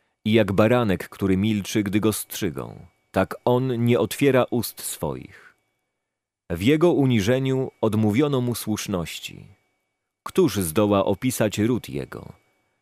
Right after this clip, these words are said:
Bo jego życie zabiorą z ziemi”. „Proszę cię, o kim to prorok mówi,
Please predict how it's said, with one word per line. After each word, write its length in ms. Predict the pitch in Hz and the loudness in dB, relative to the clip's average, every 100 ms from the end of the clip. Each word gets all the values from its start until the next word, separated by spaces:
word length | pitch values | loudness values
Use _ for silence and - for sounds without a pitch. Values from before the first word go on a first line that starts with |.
| _ 76 | _ -4
Bo 200 | 82 92 | 0 2
jego 300 | 95 95 87 | 2 2 2
życie 480 | 107 - 110 98 | 0 -2 0 0
zabiorą 460 | 87 98 104 120 110 | 2 0 2 2 0
z 80 | 80 | -4
ziemi”. 420 | 76 67 64 - - _ _ _ _ _ _ _ _ _ _ _ _ _ | -6 -8 -12 -20 -20 _ _ _ _ _ _ _ _ _ _ _ _ _
„Proszę 360 | 147 151 92 82 | 0 0 -2 -2
cię, 240 | 78 78 - _ _ _ - | -4 -6 -10 _ _ _ -4
o 120 | 180 | -2
kim 240 | 202 117 | 0 0
to 160 | - 90 | 2 0
prorok 440 | - 123 110 - | 2 4 4 2
mówi, 500 | 92 107 104 101 95 | 0 0 0 -4 -6